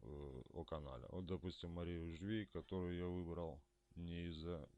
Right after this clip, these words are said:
прекрасной аватарки, а из-за фамилии Ужви,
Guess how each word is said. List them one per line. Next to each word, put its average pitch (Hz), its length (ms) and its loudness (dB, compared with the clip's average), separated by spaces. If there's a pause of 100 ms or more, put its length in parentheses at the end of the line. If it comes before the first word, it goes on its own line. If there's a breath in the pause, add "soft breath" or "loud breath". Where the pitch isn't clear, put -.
прекрасной 80 600 -2
аватарки, 82 600 0
а 80 380 -2
из-за 78 440 -2
фамилии 82 580 0
Ужви, 80 560 0